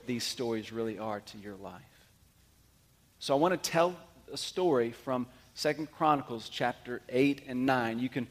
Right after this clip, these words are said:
look at chapter eight, nine. You can follow along with me. I'm going to tell you the story, hopefully in a way that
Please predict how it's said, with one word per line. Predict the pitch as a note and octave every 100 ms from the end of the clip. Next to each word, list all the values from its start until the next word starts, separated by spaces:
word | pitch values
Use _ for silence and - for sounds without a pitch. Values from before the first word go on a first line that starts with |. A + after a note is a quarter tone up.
| - - -
look | E3 F3+
at | F3
chapter | - C#3+ C#3+ C3+
eight, | C#3 C3
nine. | C3 C#3
You |
can | B2 A#2+
follow | - D#3 D#3 D#3
along | D3 C#3+ C3+
with | C#3 F3 -
me. | C3 A#2+ A#2 A2+ - - - _ -
I'm | C#3+ F3
going | G3+ F#3
to | D#3
tell | - - G3+ G#3+ G#3+
you | G3+ F#3+ G3
the | D#3
story, | - - - G#3 F#3+ D3 A2 G2 G2+ - _ _ _ _ _ _ _ _ _ _ _ _ _ -
hopefully | G3+ A3+ A3
in | F#3+
a |
way | E3+ F3 F3+
that | D#3+